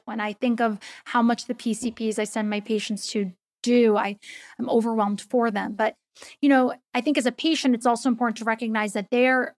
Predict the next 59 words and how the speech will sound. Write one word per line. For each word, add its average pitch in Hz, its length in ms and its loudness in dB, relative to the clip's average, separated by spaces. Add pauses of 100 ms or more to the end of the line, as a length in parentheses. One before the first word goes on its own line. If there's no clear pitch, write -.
(120)
trying 226 260 -2
to 214 60 -6
deal 226 220 0
with 208 140 -2 (180)
a 220 60 -6
zillion 233 520 0
things 214 280 0
in 202 80 -2
a 208 40 -2
ten-minute 208 480 -2
visit. 208 380 -2
And 233 100 0
so 233 320 2 (380)
as 277 160 0
a 311 60 -2
patient, 285 400 0
I - 20 2
think 254 160 0
it's 247 140 -8
also 254 360 -2
reasonable 254 520 4
to 226 100 -8
say, 247 180 0
"You 240 160 6
know 269 120 6
what? 302 260 2
I'm 220 80 -8
not 254 160 -2
gonna 311 120 -4
be - 20 -2
able 311 100 0
to 240 160 -2
address 226 380 -2
all 220 180 0
my 214 160 -2
problems 214 640 -4
today. 349 500 0 (380)
Can - 120 -6
I 254 100 2
also 269 220 0
make 254 140 2
a 233 60 -4
follow-up 226 440 0
with 226 140 -8
you 220 140 0
next 202 320 -8
week 214 220 -4
to - 100 -14
go 208 120 -4
over 220 200 -4
X, - 320 -6
Y, 220 80 -4
and 214 180 -4
Z?" 226 220 -2
And 240 120 -4
I 208 40 -4
think 233 320 -2 (200)
more 262 540 4
than, 240 220 -6